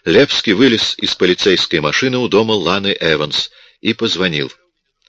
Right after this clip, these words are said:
Дверь открыла миссис Мавдик. Увидав за спиной Лепски машину, в которой показались двое полицейских в форме,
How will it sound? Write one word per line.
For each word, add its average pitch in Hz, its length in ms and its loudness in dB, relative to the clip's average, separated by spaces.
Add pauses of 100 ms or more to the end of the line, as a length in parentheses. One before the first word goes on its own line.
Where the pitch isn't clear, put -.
(440)
Дверь 104 300 4
открыла 110 360 4
миссис 104 480 0
Мавдик. 85 640 -4 (680)
Увидав 90 380 2
за 90 100 -2
спиной 95 380 2
Лепски 92 340 0
машину, 98 560 0 (440)
в - 100 -12
которой 104 360 4
показались 98 560 0
двое 90 260 2
полицейских 92 760 0
в - 40 -14
форме, 87 400 2